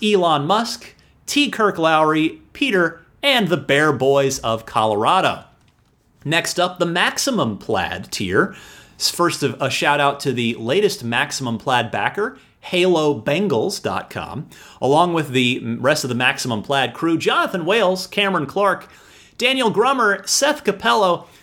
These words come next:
Nick and Tony, the Galpin family, Ryan from Las Vegas, Darren Nickel, Kaz Barnes,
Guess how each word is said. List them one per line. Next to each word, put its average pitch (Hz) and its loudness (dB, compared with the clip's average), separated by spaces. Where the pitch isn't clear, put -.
Nick 285 -2
and 220 0
Tony, 220 0
the 147 -6
Galpin 220 0
family, 135 -2
Ryan 143 0
from 143 -6
Las 139 0
Vegas, 185 0
Darren 240 2
Nickel, 214 0
Kaz 208 2
Barnes, 196 0